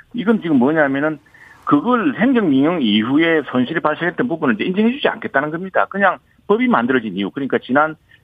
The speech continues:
유월 말에 이제 국회에서 통과된 법 이후에 손실보상 부분 해주겠다고 한다면은 어느 지금까지 그 행정명령에 적극적으로 협조했던 소상공인 자영업자들이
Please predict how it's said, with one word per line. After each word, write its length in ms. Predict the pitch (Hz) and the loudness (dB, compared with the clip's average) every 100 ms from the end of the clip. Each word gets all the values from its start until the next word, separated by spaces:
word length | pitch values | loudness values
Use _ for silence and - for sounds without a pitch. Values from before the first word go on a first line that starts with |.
| - | -8
유월 260 | 139 170 175 | -2 0 0
말에 260 | 165 170 131 | 0 2 0
이제 220 | 117 117 - | 0 -4 -6
국회에서 380 | - 151 156 127 | -12 -6 -4 -4
통과된 400 | - 156 139 120 - | -2 -2 0 -2 0
법 220 | 196 208 | 0 0
이후에 500 | 101 101 147 175 175 - - - - | -4 -2 0 0 -2 -12 -20 -14 -10
손실보상 560 | - 113 127 123 107 110 | -2 0 0 0 0 -2
부분 180 | 117 98 101 | -2 -6 -8
해주겠다고 460 | 110 135 131 113 | -6 -6 -2 -2
한다면은 640 | 98 131 143 120 92 82 - - - - | 2 0 0 -2 -2 -4 -8 -18 -16 -2
어느 200 | 127 185 196 - | 0 2 0 -4
지금까지 440 | 180 185 165 143 | -8 -2 -2 -2
그 160 | - 135 | -4 -6
행정명령에 760 | 139 170 143 117 120 127 127 113 _ _ | -4 -2 0 2 2 2 0 -2 _ _
적극적으로 460 | 143 151 131 131 110 | -4 -4 -2 -2 -2
협조했던 540 | 135 - 131 127 107 | -6 -2 -4 -2 -4
소상공인 580 | 101 98 123 123 123 104 | -4 -2 0 0 0 0
자영업자들이 960 | 120 123 120 - 98 95 78 82 87 | 0 2 -2 -2 -4 -2 -6 -6 -8